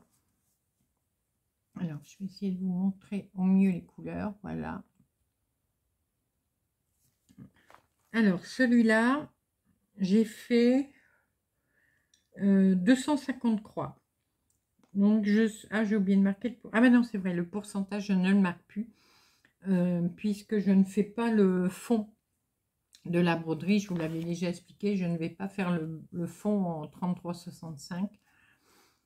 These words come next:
euh, parce que c'est pareil, c'est une couverture totale, normalement. Euh, donc, moi, je ne fais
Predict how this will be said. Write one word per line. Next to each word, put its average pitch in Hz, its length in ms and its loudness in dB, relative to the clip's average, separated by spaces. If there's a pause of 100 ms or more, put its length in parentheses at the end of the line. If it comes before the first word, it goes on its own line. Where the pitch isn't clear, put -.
(200)
euh, 165 840 -8 (160)
parce 175 140 -12
que 190 80 -14
c'est 175 140 -10
pareil, 175 260 -6
c'est 185 120 -8
une 175 100 -4
couverture 175 460 -8
totale, 175 420 -2
normalement. 165 680 -4 (840)
Euh, 175 360 -6
donc, 185 340 -6
moi, 190 220 0 (100)
je 180 120 -2
ne 185 180 0
fais 202 420 -4